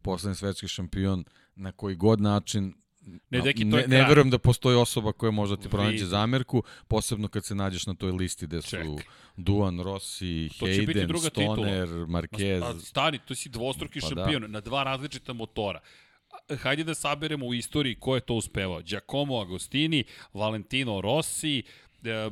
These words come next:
Speaker 2: onda bi to bio Joan Mir i koga sam izostavio, koji je još uspeo, ko je na kraju osamdesetih, Amerikanac, stade mi mozak, prešao je iz Ho-, Yamahe u Hondu.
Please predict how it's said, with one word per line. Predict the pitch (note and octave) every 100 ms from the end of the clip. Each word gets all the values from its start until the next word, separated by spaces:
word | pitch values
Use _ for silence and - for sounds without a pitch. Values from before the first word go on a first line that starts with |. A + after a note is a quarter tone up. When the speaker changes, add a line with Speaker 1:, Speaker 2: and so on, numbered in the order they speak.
| A2
Speaker 2:
onda | A#2 A#2+ A#2+
bi | C3
to | B2+
bio | G#2 A#2 G2
Joan | A2 A2+ G2+
Mir | F#2 A#2 F3 D#3+ - _
i | A#2+ B2+ C3 B2+ B2+ B2 A#2+
koga | B2+ C3
sam | C3+ A#2+
izostavio, | A#2 A2+ A2+ - A2+ G2+ F#2+ F2
koji | - A2+ A#2+ A#2+
je | G#2+ G2+
još | G#2+ - G#2+
uspeo, | G2+ - A2
ko | - F3
je | D#3+
na | D3+
kraju | C3+ E3 D3+
osamdesetih, | D3 - B2 B2+ C3 B2 - G#2 - - - _
Amerikanac, | - G#2+ A2 - C3 A#2 - - - - -
stade | - G2+ F#2
mi | F#2
mozak, | F#2+ G2+ G#2 F#2 F#2 _ - - _ _ _ _ _ _ _ _ -
prešao | C3 C#3 - C#3
je | B2 A2 G#2
iz | - G#2 F#2+ F#2+ A#2+ _ _ _ _
Ho-, | - - C3+
Yamahe | C#3+ A#2 C3 C#3 - A#2+
u | G#2
Hondu. | F#2 - C3 A2 F2 F2